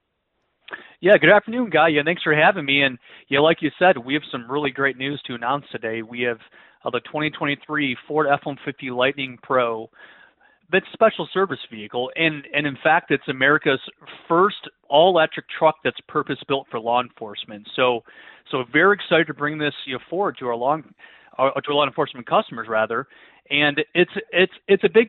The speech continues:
step for them 'cause this vehicle, you know, serves two purposes. One being all-electric, right? So as, as agencies are going green, right, they're getting pressure to really, you know, take the next steps within their initiatives. And this, and this, uh,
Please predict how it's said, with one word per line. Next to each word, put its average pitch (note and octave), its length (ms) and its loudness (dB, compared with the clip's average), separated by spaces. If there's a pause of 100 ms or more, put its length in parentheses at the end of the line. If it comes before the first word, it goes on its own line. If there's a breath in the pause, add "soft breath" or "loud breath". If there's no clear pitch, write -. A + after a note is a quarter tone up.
step A3+ 260 4
for D3+ 80 -2
them B2 200 0
'cause C3+ 200 -10
this F#3 140 2 (160)
vehicle, C#3 580 0
you C3+ 120 -2
know, C3 200 -6
serves C#3 200 -4
two E3 160 -10
purposes. B2+ 560 -4
One D#3+ 480 2
being C3+ 240 -2
all-electric, C3+ 760 2 (600 loud breath)
right? B2+ 260 0 (100)
So B2+ 200 -2
as, C#3 340 2 (280)
as B2+ 160 2 (100)
agencies D3+ 640 -2 (100)
are B2 160 0
going B2+ 400 0
green, D#3+ 640 0
right, B2+ 260 0
they're B2+ 120 -4
getting C3 260 -8
pressure C#3+ 420 -2
to B2 220 0 (360 loud breath)
really, D3+ 320 0
you C3+ 120 -4
know, C3+ 100 -2
take D#3+ 260 -4
the D3 60 -4
next C3+ 300 -2
steps D3 240 0 (160)
within C3 280 -6
their D#3+ 220 0
initiatives. A2 540 -10 (160)
And C3 120 -8
this, C#3 140 -2 (160)
and C3 180 -2
this, C#3+ 140 4 (340)
uh, B2 220 2